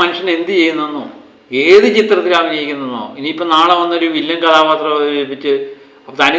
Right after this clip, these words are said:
ദുഷ്ടനായിട്ട് അഭിനയിച്ചാൽ പോലും നമുക്ക് സംശയിക്കാനില്ല. കാരണം അങ്ങേർക്ക് അങ്ങനൊന്നുമില്ല, നായകനാവണമെന്നൊന്നുമില്ല, അതിനകത്ത് ഇടി വേണമെന്നില്ല, എനിക്ക് മാത്രം പ്രാധാന്യം മതി, എൻ്റെ തല, എൻ്റെ ഓടം, എൻ്റെ ഓട്ടം അങ്ങനെ വേണമെന്നില്ല.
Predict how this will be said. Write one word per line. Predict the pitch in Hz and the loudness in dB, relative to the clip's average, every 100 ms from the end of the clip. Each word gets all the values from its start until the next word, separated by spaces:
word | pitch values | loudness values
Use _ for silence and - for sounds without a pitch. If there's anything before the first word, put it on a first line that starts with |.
| 156 | -2
ദുഷ്ടനായിട്ട് | 147 185 175 175 175 | -6 -2 0 2 2
അഭിനയിച്ചാൽ | 147 156 151 170 165 | 0 -2 -2 -4 -2
പോലും | 151 147 - - 143 | -4 -4 -10 -14 -10
നമുക്ക് | 135 139 139 | -8 -6 -6
സംശയിക്കാനില്ല. | 123 135 139 143 135 107 95 - - - _ _ _ _ _ _ | -4 -2 0 -2 -6 -8 -10 -12 -20 -20 _ _ _ _ _ _
കാരണം | 160 170 196 | -6 -2 -2
അങ്ങേർക്ക് | 185 208 214 208 | -2 -4 -4 -6
അങ്ങനൊന്നുമില്ല, | 190 202 196 175 143 135 | -6 -6 -6 -6 -4 0
നായകനാവണമെന്നൊന്നുമില്ല, | 135 147 160 160 151 147 147 143 139 131 110 113 113 - - - _ _ _ _ _ _ _ _ - | 0 0 0 -2 -2 -4 -6 -8 -8 -8 -8 -10 -12 -20 -20 -20 _ _ _ _ _ _ _ _ -12
അതിനകത്ത് | 139 147 151 143 139 | -8 -6 -4 -4 -2
ഇടി | 151 156 | 0 0
വേണമെന്നില്ല, | 147 147 135 113 107 127 - - - _ _ _ 131 | 0 -2 -6 -8 -10 -12 -16 -20 -20 _ _ _ -10
എനിക്ക് | 151 165 135 | -4 -4 0
മാത്രം | 143 151 165 147 | 0 0 -2 0
പ്രാധാന്യം | 143 139 143 135 | 2 0 -2 -6
മതി, | 123 123 123 - - _ - 143 | -4 -6 -10 -18 -20 _ -4 -4
എൻ്റെ | 160 180 | 0 2
തല, | 165 165 160 131 | 4 2 0 -4
എൻ്റെ | 147 160 151 | -4 -2 0
ഓടം, | 151 147 143 | -2 -4 -8
എൻ്റെ | 139 147 143 | -4 -2 -2
ഓട്ടം | 135 131 | -2 -4
അങ്ങനെ | 151 156 156 143 | -4 -4 -4 -2
വേണമെന്നില്ല. | 139 139 117 113 | -4 -4 -6 -8